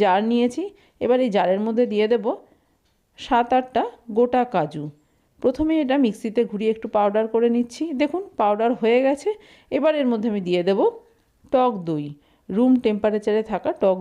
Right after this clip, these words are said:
দই এখানে আমি ব্যবহার করলাম। এবার একটা মিহি পেস্ট তৈরি করে নেব। এদিকে দেখুন আমার পেঁয়াজগুলোও কিন্তু ভাজা হয়ে গেছে। এর থেকে বেশি ভাজার আর দরকার নেই, তাহলে পেঁয়াজগুলো পুড়ে যাবে, ভালো লাগবে না খেতে।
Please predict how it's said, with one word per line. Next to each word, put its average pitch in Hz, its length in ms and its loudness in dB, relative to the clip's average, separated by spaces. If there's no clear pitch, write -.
দই 185 180 0
এখানে 180 220 -8
আমি 247 180 -2
ব্যবহার 180 320 0
করলাম। 147 360 -6
এবার 240 220 2
একটা 226 220 -4
মিহি 220 160 2
পেস্ট 196 240 0
তৈরি 156 240 -4
করে 160 180 -4
নেব। 156 120 -4
এদিকে 277 280 0
দেখুন 302 220 -2
আমার 285 200 2
পেঁয়াজগুলোও 214 560 0
কিন্তু 247 180 0
ভাজা 202 280 2
হয়ে 160 200 0
গেছে। 151 220 -6
এর 277 200 0
থেকে 294 180 -2
বেশি 240 240 0
ভাজার 214 340 0
আর 220 120 2
দরকার 185 280 0
নেই, 254 220 -2
তাহলে 196 220 0
পেঁয়াজগুলো 180 400 0
পুড়ে 233 220 0
যাবে, 262 220 0
ভালো 220 240 0
লাগবে 165 340 0
না 160 60 -6
খেতে। 160 260 -14